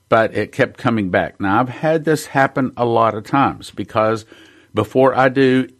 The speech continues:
every one of the broadcasts, as I did this broadcast, "Lord, give me your anointing.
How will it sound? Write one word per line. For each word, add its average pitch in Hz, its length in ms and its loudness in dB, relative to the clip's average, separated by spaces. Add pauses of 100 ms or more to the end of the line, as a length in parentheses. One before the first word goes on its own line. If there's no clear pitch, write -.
(100)
every 123 460 2
one 110 220 -2
of 104 40 -2
the 98 60 -2
broadcasts, 95 760 -2
as 78 220 -8
I 76 100 -6
did 76 280 -6
this 131 160 2
broadcast, 95 640 -4 (100)
"Lord, 110 400 2
give 90 160 -4
me 98 120 -2
your 107 120 0
anointing. 117 560 0